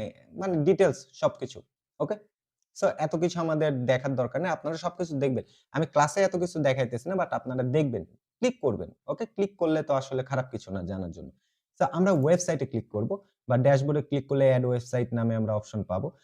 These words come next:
আমরা অ্যাড ওয়েবসাইটে ক্লিক করব। দেখেন আমাদের প্রথমে আমাদের ওয়েবসাইটটা কি করতে হবে? অ্যাড করতে হবে, ওকে? আমরা এইখানে গেলাম, যাওয়ার পর আমাদের ওয়েবসাইটের ইউআরএল টা কপি করলাম, কপি করে আমরা এখানে আসবো, এসে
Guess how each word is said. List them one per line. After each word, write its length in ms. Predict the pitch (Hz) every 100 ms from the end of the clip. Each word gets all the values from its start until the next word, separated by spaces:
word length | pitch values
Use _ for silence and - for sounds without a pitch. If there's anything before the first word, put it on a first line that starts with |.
| -
আমরা 200 | 147 147 -
অ্যাড 180 | 143
ওয়েবসাইটে 440 | 131 131 131 120 127
ক্লিক 160 | 120 113
করব। 160 | 95 87 107
দেখেন 180 | - 165 -
আমাদের 480 | 127 143 151 165 165 -
প্রথমে 340 | 147 139 156 156
আমাদের 240 | 135 139 151 120
ওয়েবসাইটটা 520 | 127 127 147 147 147 -
কি 100 | 190
করতে 300 | 190 156 - 120
হবে? 140 | 139 - 143
অ্যাড 180 | 147 139 -
করতে 240 | 120 - 82
হবে, 140 | - - _ - 180
ওকে? 160 | 170 151
আমরা 300 | - 156 160 160 - - _ _ -
এইখানে 340 | 143 131 143 131
গেলাম, 300 | 117 113 151 160
যাওয়ার 160 | 113 107
পর 100 | 113
আমাদের 280 | 107 110 104
ওয়েবসাইটের 520 | 110 107 - 113 110 -
ইউআরএল 380 | 123 113 113 113 110
টা 60 | -
কপি 240 | 117 139
করলাম, 320 | 127 123 147 165
কপি 280 | 117 107 113
করে 140 | 120 135 -
আমরা 220 | 107 107 -
এখানে 320 | 117 123 127 123
আসবো, 180 | 127 139
এসে 280 | 117 -